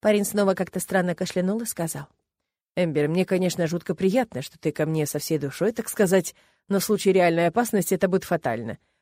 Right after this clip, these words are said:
Хочешь обнимашек — обнимай так, чтобы я мог нас оборонять». Я поджала губы, не собираясь признавать очевидное. Точнее, даже так. Я собиралась это очевидное игнорировать. Не было ничего.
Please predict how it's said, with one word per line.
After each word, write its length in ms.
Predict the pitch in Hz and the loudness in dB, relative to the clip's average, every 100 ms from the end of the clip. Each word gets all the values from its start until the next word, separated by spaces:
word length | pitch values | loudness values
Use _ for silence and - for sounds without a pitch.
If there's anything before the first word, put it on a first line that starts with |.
| _ | _
Хочешь 320 | - 220 226 | 2 2 4
обнимашек — 580 | 220 208 214 262 - 196 | 2 4 4 4 0 0
обнимай 360 | 190 190 196 185 | 0 2 4 4
так, 220 | 247 262 | 2 -2
чтобы 260 | - 190 175 | -2 0 2
я 220 | 180 202 - - - | 4 4 2 -14 0
мог 420 | 208 202 220 - | 4 6 6 4
нас 240 | 208 185 | 2 2
оборонять». 540 | 170 151 139 - - - _ _ _ _ _ _ _ _ | 0 -2 -4 -10 -18 -20 _ _ _ _ _ _ _ _
Я 120 | 214 190 | -6 -2
поджала 400 | 196 185 190 185 | -2 0 2 0
губы, 280 | 165 143 | -2 -2
не 120 | 165 170 | -2 -2
собираясь 460 | - 175 214 220 | -2 0 0 -2
признавать 440 | - 160 170 175 160 | -6 -2 0 -2 -4
очевидное. 580 | - 151 143 143 147 151 _ _ | -8 -6 -6 -6 -8 -8 _ _
Точнее, 340 | - 220 233 208 | -6 -2 2 2
даже 200 | 196 202 | 0 -4
так. 260 | - 147 _ _ _ - | -8 -12 _ _ _ 0
Я 140 | 220 | 2
собиралась 520 | 202 208 208 208 196 | 4 4 6 6 6
это 140 | 202 202 | 2 -2
очевидное 440 | 196 233 254 220 | 0 -2 0 0
игнорировать. 680 | 208 240 233 165 151 151 - _ _ - | 2 0 0 0 -2 -6 -14 _ _ -2
Не 120 | 302 | 2
было 160 | 262 | 4
ничего. 540 | 233 233 226 262 202 | 4 4 2 2 2